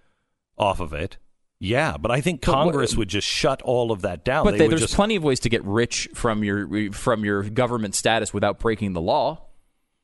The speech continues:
Speaker 2: There's
Speaker 1: Yes,
Speaker 2: tons
Speaker 1: there,
Speaker 2: of,
Speaker 1: there
Speaker 2: of
Speaker 1: are.
Speaker 2: reasons.
Speaker 1: There are.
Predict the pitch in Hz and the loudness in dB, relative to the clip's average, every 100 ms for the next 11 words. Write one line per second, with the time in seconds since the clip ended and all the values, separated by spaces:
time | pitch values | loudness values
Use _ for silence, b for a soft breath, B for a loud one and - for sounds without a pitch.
0 | _ _ _ - 123 175 196 208 277 226 | _ _ _ -4 2 2 4 2 4 4
1 | 175 104 104 104 127 139 202 156 90 - | 2 0 -2 0 4 4 4 4 -2 -6
2 | 90 101 107 104 160 101 71 | -6 -2 0 2 2 2 -4